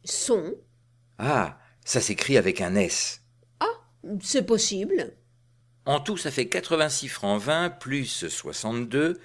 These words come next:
Speaker 2: cent quarante-huit francs vingt. Écrivez, reçu pour solde de tout compte, cent quarante-huit francs vingt,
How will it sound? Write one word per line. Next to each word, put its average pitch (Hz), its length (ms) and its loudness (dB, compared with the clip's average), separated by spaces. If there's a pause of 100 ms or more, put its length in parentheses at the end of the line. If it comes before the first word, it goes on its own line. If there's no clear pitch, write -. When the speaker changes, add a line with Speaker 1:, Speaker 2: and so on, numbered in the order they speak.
(160)
Speaker 2:
cent - 420 0
quarante-huit 139 520 -2
francs 110 320 0
vingt. 76 260 -8 (580)
Écrivez, 110 840 -4 (340)
reçu 123 580 -4
pour 104 240 -10
solde 110 560 2
de 85 180 -4
tout 127 200 -8
compte, 104 560 -6 (360)
cent - 340 -4
quarante-huit 113 440 -6
francs 90 340 -6
vingt, 110 360 0